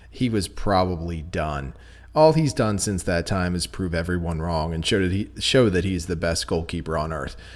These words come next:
As for Lewandowski, I think, you know,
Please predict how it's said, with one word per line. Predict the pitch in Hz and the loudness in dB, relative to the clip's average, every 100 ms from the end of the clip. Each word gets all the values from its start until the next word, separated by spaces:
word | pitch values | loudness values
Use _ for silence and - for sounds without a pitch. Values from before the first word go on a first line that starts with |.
| - - - | -20 -6 6
As | 139 | 6
for | - | 8
Lewandowski, | 135 113 104 98 92 92 - 90 87 | 8 6 6 4 4 4 0 0 0
I | 92 | 0
think, | 95 92 - 92 | 0 -4 -6 -6
you | |
know, | 80 76 | -4 -4